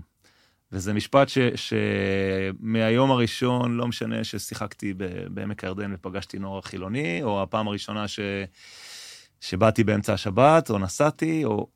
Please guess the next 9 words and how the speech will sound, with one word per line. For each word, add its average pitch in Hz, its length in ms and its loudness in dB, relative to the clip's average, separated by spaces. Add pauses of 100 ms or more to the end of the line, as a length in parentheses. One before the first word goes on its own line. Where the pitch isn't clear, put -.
(680)
זה 104 240 0
היה, 135 520 4 (200)
זה 98 180 -4
משפט 131 360 0
שמלווה 110 400 -2
אותנו, 113 580 0
את 92 100 -6
כולנו, 98 400 0 (260)
אמ, 90 40 -10